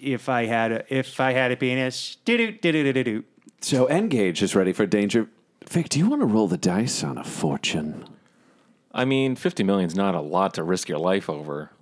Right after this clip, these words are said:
Speaker 3: But, uh, I mean, if, yeah, if, if it's part of the deal that gets us, you
Speaker 2: I'm
Speaker 3: know, into Agrippa's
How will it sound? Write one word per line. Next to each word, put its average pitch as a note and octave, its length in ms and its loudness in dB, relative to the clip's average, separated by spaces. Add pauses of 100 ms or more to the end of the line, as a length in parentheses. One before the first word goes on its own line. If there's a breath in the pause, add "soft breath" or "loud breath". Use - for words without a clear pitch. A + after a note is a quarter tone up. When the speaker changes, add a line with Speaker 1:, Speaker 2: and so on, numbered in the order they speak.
(100)
Speaker 3:
But, E2 360 -6
uh, E2 480 -2
I F2 40 -2
mean, F#2 180 0
if, F2+ 140 -6
yeah, A#2 200 2
if, - 380 -2
if A#2+ 240 0
it's B2+ 140 -2
part C#3+ 200 2
of D3 60 0
the C3+ 60 0
deal B2+ 220 2
that A#2+ 100 2
gets B2+ 260 0
us, - 480 -2 (280)
you B2 80 -2
Speaker 2:
I'm A2+ 40 -12
Speaker 3:
know, A2+ 320 -2
into A#2+ 280 0
Agrippa's B2 840 -2